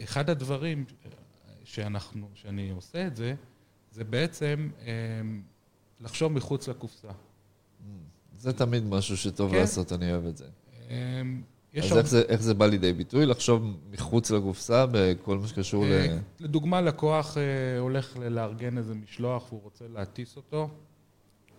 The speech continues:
Speaker 1: אז אחד הדברים שאני תמיד שואל אותו זה איך הוא הולך לארוז את זה.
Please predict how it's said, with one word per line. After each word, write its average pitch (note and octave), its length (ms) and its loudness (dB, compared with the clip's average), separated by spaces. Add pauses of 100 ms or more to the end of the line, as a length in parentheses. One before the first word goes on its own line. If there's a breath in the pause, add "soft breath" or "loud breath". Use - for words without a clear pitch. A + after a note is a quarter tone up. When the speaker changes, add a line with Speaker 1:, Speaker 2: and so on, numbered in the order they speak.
(160)
Speaker 1:
אז G#2 120 -4
אחד C3 220 -2
הדברים A#2+ 400 -4
שאני A2+ 640 -4
תמיד A#2 280 -2
שואל A#2 220 -2
אותו A#2+ 220 -6
זה G#2 120 -18
איך A2 140 -20
הוא G#2+ 120 -20
הולך G#2+ 220 -16
לארוז G#2+ 380 -6
את E2+ 100 -12
זה. E2 80 -20